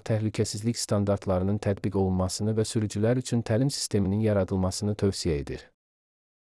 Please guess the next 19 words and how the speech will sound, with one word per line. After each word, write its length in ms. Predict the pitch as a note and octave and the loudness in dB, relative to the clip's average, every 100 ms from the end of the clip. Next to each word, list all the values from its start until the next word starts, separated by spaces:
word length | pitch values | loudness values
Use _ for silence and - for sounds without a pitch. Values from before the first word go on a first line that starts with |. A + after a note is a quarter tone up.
| _ | _
Bundan 300 | B2+ C3 F3 | 6 6 6
əlavə, 460 | C#3+ A#2+ G#2+ A2+ A2 | 4 4 4 2 2
elektrikli 560 | A2 A2+ - C#3 - C3+ | 2 2 0 -2 2 -2
skuterlərin 640 | - A#2 A2+ G#2 F#2 G2+ | 0 0 2 4 2 2
küçələrdə 560 | G#2+ - G#2+ G2 F#2+ A#2+ | 0 0 2 2 2 2
nizamsız 560 | A#2 B2 A2 - C3+ | 2 2 0 0 -2
şəkildə 400 | A#2 - G2 G2 | -2 0 0 2
qoyulmasının 640 | F#2+ F#2+ F#2+ F#2+ - G#2 G#2+ | 4 4 4 2 0 0 2
qarşısını 500 | G2+ G2 - G#2 F#2 | 2 2 0 -2 0
almaq 320 | F#2+ F#2+ A2 | 2 2 0
üçün 240 | G#2+ A#2+ A2+ | -2 -2 0
təhlükəsiz 640 | A2 G#2+ G#2+ G#2+ - A#2+ | 0 0 0 -2 -2 -2
park 240 | A#2 A2+ - | -2 0 2
yerlərinin 480 | G#2 G2 F#2 F#2+ | 2 4 2 2
təmin 320 | G2+ G#2+ A2 G#2 | 2 2 2 2
edilməsi 480 | G2 F#2 F#2 - | 2 0 0 -2
də 80 | G#2 | -2
təklif 400 | - F#2+ - F#2+ | 0 -2 -2 -4
edilir. 440 | - - C#2+ - | -4 -4 -6 -8